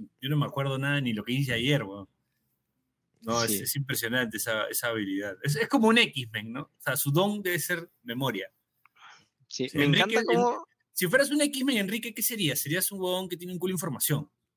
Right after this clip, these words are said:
Speaker 2: No, no sé cuál.
Speaker 1: ¿Cuál sería tu, tu poder?
Speaker 2: Puta, el de Cíclope es bacán, pues, ¿no?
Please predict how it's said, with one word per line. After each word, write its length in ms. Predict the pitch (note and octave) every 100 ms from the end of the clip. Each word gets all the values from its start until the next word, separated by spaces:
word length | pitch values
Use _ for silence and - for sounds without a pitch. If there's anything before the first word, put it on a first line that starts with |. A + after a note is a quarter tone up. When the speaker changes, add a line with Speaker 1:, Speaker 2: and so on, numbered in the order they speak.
| _ _ _ _ _ _ _ _ - _ _ _ _ _ _
Speaker 2:
No, 440 | - C3+ D#3+ D4+ E4 B3 -
no 160 | D3+ F3+
sé 180 | G3+
cuál. 200 | F3 B2
Speaker 1:
¿Cuál 100 | A#2
sería 180 | A3+ B3
tu, 160 | G#3+ E3
tu 120 | - D3+
poder? 360 | D3+ C3+ A2 - _ _ _ _ _ - - - - _ _ _ _ _ _
Speaker 2:
Puta, 200 | - A#2+
el 60 | A2
de 100 | G#2+
Cíclope 400 | C3 A#2 A#2+ A2+
es 60 |
bacán, 360 | G#2+ G#2 G#2+ G2
pues, 180 | G#2 F2+
¿no? 180 | C3+